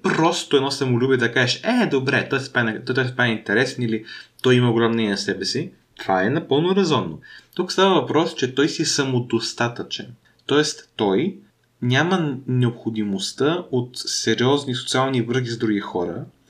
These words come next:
Любовните връзки при него са, м, с-, редуцирани до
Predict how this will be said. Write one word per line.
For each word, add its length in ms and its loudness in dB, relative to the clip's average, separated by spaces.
Любовните 560 2
връзки 320 -2
при 80 -2
него 240 2
са, 340 -2
м, 300 -2
с-, 320 -2
редуцирани 720 2
до 260 0